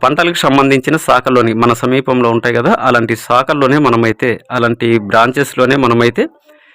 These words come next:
ఈ యొక్క న్యూ ఫార్మర్ రిజిస్ట్రేషన్ అనేది చేసుకోవచ్చును. ఈ విధంగా పీఎం కిసాన్ పథకానికి సంబంధించి, అంటే ఇరవై విడత పథకానికి సంబంధించి ఎవరైతే అర్హత ఉండి కూడా డబ్బులను అనేది కోల్పోతున్నారో అలాంటి వారు. So ఫ్రెండ్స్,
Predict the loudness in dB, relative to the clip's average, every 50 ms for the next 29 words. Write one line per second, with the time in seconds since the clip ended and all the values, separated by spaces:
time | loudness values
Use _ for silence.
0 | _ _ _ _ _ _ _ _ _ _ _ _ _ _ _ _ _ -4 -2 -2
1 | 0 0 0 2 2 2 2 2 2 4 4 4 2 2 2 0 0 0 -2 -2
2 | -2 -2 -2 0 0 0 0 -2 -2 -4 -2 -4 -4 -4 -4 -6 -8 -8 -8 -8
3 | -10 -10 -10 -12 -12 _ -2 0 2 2 4 2 2 2 0 0 -2 0 0 0
4 | 0 -2 -4 _ _ _ _ _ -4 -2 0 0 0 0 0 -2 -2 -2 -2 0
5 | 0 -2 -2 -2 -2 -2 -4 -4 -4 -4 -4 -2 -2 -4 -4 -6 -4 -4 -4 -2
6 | -2 -4 -2 0 2 2 4 4 4 4 4 2 2 0 -2 -2 -2 -2 -2 -2
7 | -2 -2 -2 -2 -2 -2 -2 0 0 0 -2 -4 -4 -6 -6 -2 0 2 2 4
8 | 2 2 0 0 0 0 0 0 0 -2 -2 -2 -4 -4 -6 -8 _ _ _ _
9 | -2 2 2 2 2 2 2 2 2 2 0 -2 -4 -8 -16 -20 _ -2 0 0
10 | 2 4 4 4 4 4 2 2 0 0 -2 0 0 0 -2 0 -2 -4 -6 -4
11 | -4 -2 0 0 2 2 2 2 2 2 2 0 0 0 0 0 0 2 2 0
12 | -2 -2 _ _ _ _ _ _ _ _ _ _ _ _ _ _ _ -4 -4 -2
13 | 0 0 -2 -2 -2